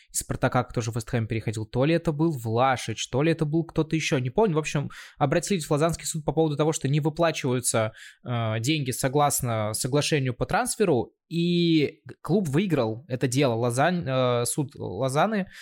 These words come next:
посчитал, что выплаты должны происходить. Было что-то такое, или это мне приснилось? Я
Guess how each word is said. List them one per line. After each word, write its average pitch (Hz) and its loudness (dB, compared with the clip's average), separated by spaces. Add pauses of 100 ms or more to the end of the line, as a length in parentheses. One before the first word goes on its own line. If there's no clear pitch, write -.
(180)
посчитал, 147 2
что 139 0
выплаты 156 0
должны 147 2
происходить. 143 -2 (280)
Было 175 2
что-то - -4
такое, 139 2
или 147 2
это 147 -2
мне 139 -2
приснилось? 139 -2
Я 123 -2